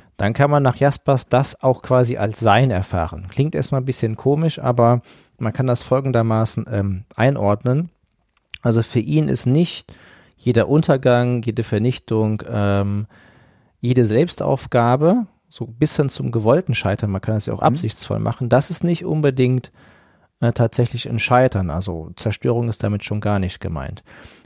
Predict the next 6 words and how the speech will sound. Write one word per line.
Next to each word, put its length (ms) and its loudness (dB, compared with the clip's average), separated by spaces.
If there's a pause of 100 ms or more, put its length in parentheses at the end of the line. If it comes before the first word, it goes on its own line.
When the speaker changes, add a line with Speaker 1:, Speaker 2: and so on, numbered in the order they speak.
Speaker 1:
Scheitern 540 2
kann 180 2
ich 160 -2
eigentlich 400 -6
erst 320 -6
da, 480 2